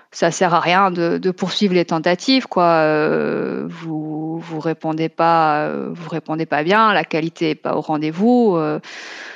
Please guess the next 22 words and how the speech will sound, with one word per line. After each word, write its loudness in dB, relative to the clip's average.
vous 2
avez 6
autant 4
de 0
chance, 4
c'est-à-dire 0
pas 0
beaucoup -4
de 0
chance, 6
<laughs> 0
mais, 6
euh, 6
vous 2
avez 4
autant 4
de 0
chance 4
que 2
ça 2
marche 2
naturellement 2